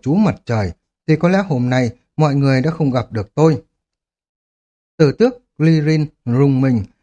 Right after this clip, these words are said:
vội nghiêng đầu nhìn ra ngoài cửa sổ. Đúng lúc này có một cành cây khô bị gió lạnh đánh lên cửa sổ thủy tinh, phát ra tiếng vang cành cạch. Lirin thiếu chút nữa hét ra tiếng,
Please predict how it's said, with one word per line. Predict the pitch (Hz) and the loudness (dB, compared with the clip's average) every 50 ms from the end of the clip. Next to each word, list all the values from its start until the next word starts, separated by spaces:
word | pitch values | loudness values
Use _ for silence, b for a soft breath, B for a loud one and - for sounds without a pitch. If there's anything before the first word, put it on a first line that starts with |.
| _ _ | _ _
vội | - 151 160 151 | -2 0 0 2
nghiêng | 175 190 220 220 208 180 | 2 2 2 0 0 -2
đầu | 160 139 127 | -2 -2 0
nhìn | 131 131 131 131 147 | 0 0 0 0 0
ra | 180 | 0
ngoài | 190 180 160 127 110 - | 0 0 0 -2 -2 -2
cửa | - 120 101 | -4 -4 -4
sổ. | 92 - - 131 110 87 82 - _ _ _ _ _ _ | -4 -4 -2 -2 -2 -2 -6 -12 _ _ _ _ _ _
Đúng | - 170 185 214 | 0 2 4 4
lúc | 254 254 - | 2 0 0
này | 156 151 139 139 | -2 -2 -2 0
có | - 220 | 0 0
một | 214 175 - - | 0 0 -2 -2
cành | - 135 127 123 | -2 -2 -2 -2
cây | - - 190 196 190 196 | 0 0 0 0 0 0
khô | - 196 196 190 185 185 - _ | 0 0 2 0 0 -2 -8 _
bị | - 151 147 135 127 | -2 0 0 0 0
gió | 120 135 147 185 | 0 -2 -2 0
lạnh | 196 185 147 117 - _ _ | 0 0 0 -2 -4 _ _
đánh | - 117 120 160 180 185 | -6 -4 -2 0 0 0
lên | 160 139 - | 0 -2 -2
cửa | - 120 104 | -2 -4 -4
sổ | - - 127 107 90 | -4 -4 -4 -4 -4
thủy | - - 113 90 82 - | -4 -6 -6 -6 -4 -2
tinh, | 139 143 143 131 - _ _ _ _ | -2 0 0 -2 -4 _ _ _ _
phát | _ 190 196 196 | _ -2 -2 0
ra | 185 165 | -2 -4
tiếng | 165 - 127 127 160 160 | -2 -2 -2 -2 0 0
vang | 156 139 131 131 | 0 -2 -2 -2
cành | - 127 110 92 87 | -4 -4 -4 -4 -4
cạch. | - 120 117 117 _ _ _ _ _ _ _ _ _ _ _ _ _ _ | -4 -4 -4 -4 _ _ _ _ _ _ _ _ _ _ _ _ _ _
Lirin | 139 143 143 139 127 147 143 139 131 | 0 0 0 2 2 0 0 0 -2
thiếu | - - 151 165 165 | 0 0 0 0 0
chút | 220 214 | -2 0
nữa | 196 190 196 202 | 0 2 2 0
hét | 190 196 214 220 - _ | 0 -2 -2 -2 -4 _
ra | 143 131 120 | -6 -6 -6
tiếng, | - - 120 127 170 240 | -4 -4 -2 0 0 0